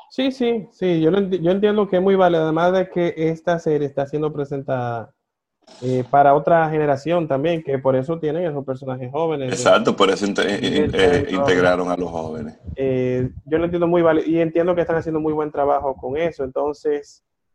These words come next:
Speaker 1: viendo que luego él a-, allá adquiere, vamos a decir que nueva información, eh, contactos para su negocio, y las cosas, vamos a decir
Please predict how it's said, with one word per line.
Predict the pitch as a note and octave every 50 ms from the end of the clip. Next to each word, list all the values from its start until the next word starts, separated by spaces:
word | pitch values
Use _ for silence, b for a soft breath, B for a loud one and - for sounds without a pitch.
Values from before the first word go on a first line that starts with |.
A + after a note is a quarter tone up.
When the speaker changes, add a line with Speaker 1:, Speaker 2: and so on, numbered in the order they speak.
| _ _ _ -
Speaker 1:
viendo | C#3 C#3 D#3 E3 F3 F3+ F#3 F#3 F3
que | - - E3+ E3
luego | D#3+ D#3+ E3+ F3 F3 E3+ E3+ E3
él | E3 E3 E3+ E3+ E3 E3 E3
a-, | E3 D#3 D#3 D#3
allá | - C#3+ C#3+ C#3+ D3 D3+
adquiere, | D#3 D#3 _ _ - D3+ D3+ D3+ D#3 D#3 D#3 D3+ D3+ D3 C#3+ C#3+ C#3 C3+ C3 B2+ B2 A#2+ A#2 A2+ A#2 A#2 _ _ _ _ _ _ _ _ _ _ _ _ _ _ _ _ _
vamos | C#3 C3 C3+ C#3 D3 C#3+
a | E3 D#3
decir | D3+ D#3+ D#3
que | D#3+ D#3
nueva | C#3+ C#3+ D3 D#3 E3
información, | D#3 D#3 E3 D#3 D3+ D3 C3+ C3 - C#3+ C#3+ D3 D#3 D#3+ E3 E3 D#3+ D#3+ D#3+ D#3+ D#3+ E3 _ _ _ _ _ _ _ _ _ - - -
eh, | B2+ B2 B2 B2+ B2 B2 B2 A#2+ A#2+ A#2+
contactos | - C#3+ C#3 B2+ - D3 D3 D#3 D#3 - - - D#3+ D#3 D#3+ - _
para | - C#3 C3+ C3 B2+ B2 B2 A#2+
su | A#2+ - C3
negocio, | B2 B2 A#2+ D3 E3+ F3+ F3 E3 E3 - D3+ D3 C#3+
y | C#3
las | C3 B2+ B2
cosas, | - D#3 D#3+ F3 D#3+
vamos | D#3 D#3 D#3+ D#3+
a | D#3+
decir | D3+ D3 - D#3